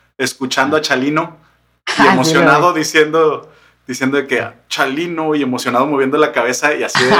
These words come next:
Speaker 2: <laughs>
Speaker 1: güey, está con madre. Alguna vez vi un especial de comedia de, de Fluffy,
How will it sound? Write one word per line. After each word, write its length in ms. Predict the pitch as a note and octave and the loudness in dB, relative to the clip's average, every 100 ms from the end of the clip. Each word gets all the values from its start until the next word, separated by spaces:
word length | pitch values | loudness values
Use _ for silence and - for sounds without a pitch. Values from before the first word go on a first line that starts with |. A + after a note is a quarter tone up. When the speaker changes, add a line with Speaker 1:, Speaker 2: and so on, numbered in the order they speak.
| - D3+ - | 2 -4 -8
Speaker 2:
<laughs> 340 | - _ _ _ | -20 _ _ _
Speaker 1:
güey, 220 | D3 C3+ | 2 2
está 260 | C3 C#3+ C#3+ | 2 -2 2
con 140 | D#3+ | 4
madre. 320 | E3 D#3+ D#3 | 4 4 0
Alguna 380 | D3 D3 D3 E3 | 0 0 2 2
vez 120 | F3+ | 0
vi 60 | F3 | 0
un 80 | F#3+ | -2
especial 600 | F#3 E3+ - D#3+ D#3 E3 | -2 -4 -2 0 0 -2
de 120 | F3 | -4
comedia 460 | E3+ C3+ C#3 D#3 D#3 | -4 -2 -2 -2 0
de, 200 | C#3 B2 | -2 -2
de 180 | B2 A2+ | -4 -6
Fluffy, 500 | - C#3 C3+ F#3+ | 0 0 0 -8